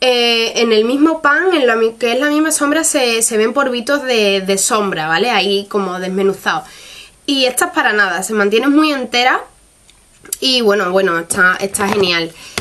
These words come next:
Eh, ¿qué os digo? Mm, no sé deciros ahora,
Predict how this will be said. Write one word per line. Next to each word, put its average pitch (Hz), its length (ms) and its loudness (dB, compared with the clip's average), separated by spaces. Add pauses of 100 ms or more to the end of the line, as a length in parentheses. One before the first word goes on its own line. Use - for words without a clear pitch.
(220)
Eh, 214 680 2
¿qué 233 200 0
os 220 280 -2
digo? 160 600 -4
Mm, 214 800 2 (1500)
no 240 200 -4
sé 277 140 0
deciros 247 600 0
ahora, 208 960 2